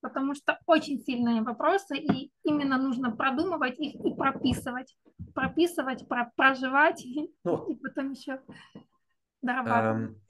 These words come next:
Speaker 2: эти вопросы — это, ну, как бы демонстрация, э, как сильно вопросы фокусируют, и это меняет состояние. То есть вопросы фокусируют мышление по-другому,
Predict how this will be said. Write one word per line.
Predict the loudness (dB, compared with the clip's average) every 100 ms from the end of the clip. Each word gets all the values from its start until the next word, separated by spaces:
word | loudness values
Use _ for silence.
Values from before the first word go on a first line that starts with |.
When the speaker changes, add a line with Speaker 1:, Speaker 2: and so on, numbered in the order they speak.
| _
Speaker 2:
эти | -12 -8 0
вопросы — | 4 4 6 4 4
это, | 2 4
ну, | 0 -4 -10 -4 0
как | 0
бы | 0
демонстрация, | 0 0 0 0 2 4 2 4 6 6 4 -8 _ -14
э, | -14 0
как | 4 4
сильно | 0 -4 -2 0 2
вопросы | 0 0 2 4 2 0 -6 -6 -18 -20 _
фокусируют, | -4 -2 -4 -4 -4 -2 2 0 0
и | 2
это | 4 2 2
меняет | 0 0 0 -2
состояние. | -8 -2 0 0
То | -4
есть | -8 -10 -20 _ _ -12 -10 -6
вопросы | 2 4 6 6 6 2 -2 -2 -4 -10 _ _ _ _ _ _ _ _ _ _ _ _ _ _ _ _ _
фокусируют | -6 -2 -2 0 2 4 2 2
мышление | -2 0 2 4 4 0
по-другому, | 0 0 0 0 -2 -4 -6 -8